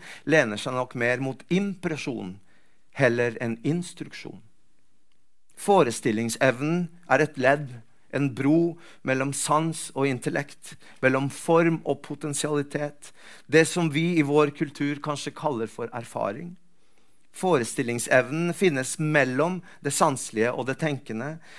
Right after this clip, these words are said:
og det er forutsetningen for kommunikasjonen mellom disse størrelsene.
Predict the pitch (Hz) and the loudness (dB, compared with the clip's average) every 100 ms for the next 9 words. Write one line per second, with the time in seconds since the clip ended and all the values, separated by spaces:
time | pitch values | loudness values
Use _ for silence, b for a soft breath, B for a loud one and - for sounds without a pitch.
0 | B - 131 147 139 147 - 143 120 113 | B 0 4 8 8 6 2 -2 0 -2
1 | - 101 - 117 123 151 151 - - 127 | -4 -6 -6 -6 -4 -4 -8 -12 -8 -6
2 | - 131 117 139 127 127 107 139 170 165 | -6 -6 -4 -6 -8 -6 -6 -6 -4 -2
3 | 139 143 127 135 - - - 120 107 - | -2 -2 -4 -6 -8 -10 -4 -2 -4 -8
4 | - | -14